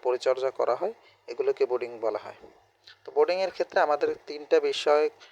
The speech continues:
আহ, সবচেয়ে বেশি গুরুত্ব দিতে হবে। তার ভিতরে এক নাম্বার হচ্ছে,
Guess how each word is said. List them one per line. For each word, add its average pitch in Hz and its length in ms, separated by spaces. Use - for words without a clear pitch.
আহ, 123 380
সবচেয়ে - 460
বেশি 135 420
গুরুত্ব 127 280
দিতে 120 240
হবে। 131 160
তার 113 220
ভিতরে 117 320
এক - 160
নাম্বার 120 260
হচ্ছে, 131 400